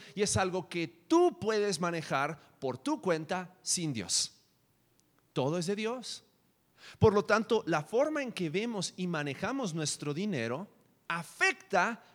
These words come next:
nuestra relación con Dios. ¿Por qué? Porque Dios es el dueño de todo. Si en algún momento has llegado a creer que tú eres dueño de tus quincenas o que tu esposa es la dueña de tus quincenas, te equivocas.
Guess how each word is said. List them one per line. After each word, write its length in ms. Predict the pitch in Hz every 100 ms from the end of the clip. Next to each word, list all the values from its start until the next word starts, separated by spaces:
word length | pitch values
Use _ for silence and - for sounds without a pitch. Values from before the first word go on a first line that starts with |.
| -
nuestra 300 | 139 - 131
relación 400 | 120 113 123 113
con 220 | 117 101
Dios. 360 | 90 80 - - _ _ _ _ _
¿Por 160 | 156 -
qué? 260 | 214 151 - _ _
Porque 220 | 165 180
Dios 240 | 170 220 -
es 140 | -
el 120 | 147
dueño 300 | 139 147 143
de 100 | 123
todo. 380 | 104 87 85 73 _ _ _ _ _ _ _ _ _ _ - -
Si 140 | -
en 60 | 226
algún 260 | 226 320
momento 440 | 320 233 226 233 -
has 220 | 196 190
llegado 340 | 202 170 170
a 100 | 180
creer 340 | 180 151 143 143
que 120 | 151
tú 300 | - 269 311
eres 280 | 311 254 143
dueño 280 | 170 202 202
de 60 |
tus 180 | 170 147
quincenas 520 | 156 139 160 165 131 -
o 140 | 147
que 100 | 160
tu 120 | 156
esposa 460 | 151 - 240 285 226
es 60 |
la 100 | 185
dueña 220 | 170 196 185
de 60 |
tus 200 | - 123
quincenas, 640 | 117 107 127 151 294 - - _ _ _ _ _ _ _ _ _ _ _ _
te 80 | 190
equivocas. 680 | 190 269 294 - - -